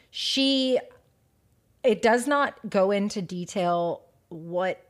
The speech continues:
happened. I would imagine that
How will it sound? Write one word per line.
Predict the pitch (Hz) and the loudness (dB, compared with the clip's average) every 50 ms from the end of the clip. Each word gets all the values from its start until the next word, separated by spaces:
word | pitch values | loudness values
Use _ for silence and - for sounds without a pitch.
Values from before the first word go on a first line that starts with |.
| _ - | _ -16
happened. | - - - 175 175 175 - 196 185 175 180 185 - - | -12 -8 -6 -6 -6 -4 -2 0 0 0 -2 -4 -2 0
I | 180 190 208 | 0 2 2
would | 226 247 285 | 2 2 2
imagine | 277 202 170 160 147 139 180 175 - 202 208 208 214 220 - - | 2 2 0 -2 -2 -2 -4 -4 -4 -2 -2 -2 -2 -4 -4 -6
that | 190 170 185 175 165 165 170 165 - - - | -4 0 2 2 2 2 0 -2 -4 -6 -12